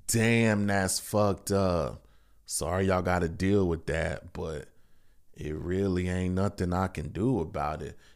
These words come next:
If it's nothing you can do about it, or if you just don't wanna do nothing about it, just don't do nothing. But what he was trying to do was hedge himself.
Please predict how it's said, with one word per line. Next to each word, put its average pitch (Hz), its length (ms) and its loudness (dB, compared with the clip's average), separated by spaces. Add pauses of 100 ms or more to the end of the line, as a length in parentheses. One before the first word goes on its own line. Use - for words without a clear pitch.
(140)
If 139 200 6
it's 131 160 6
nothing 175 360 8
you 117 140 8
can 87 180 -2
do 123 260 6
about 73 340 0
it, - 120 -10 (140)
or 202 200 10
if 151 120 2
you 123 100 4
just 135 240 6
don't 107 240 4
wanna 110 220 6
do 120 240 6
nothing 101 360 4
about 98 360 4
it, 87 160 0 (400)
just 104 380 4
don't 120 320 4
do 127 180 4
nothing. 95 540 0 (1300)
But 117 80 6
what 127 160 8
he 131 80 6
was 117 180 4
trying 107 240 4
to 82 80 0
do 92 640 4 (320)
was 90 240 -2
hedge 131 420 2
himself. - 560 -2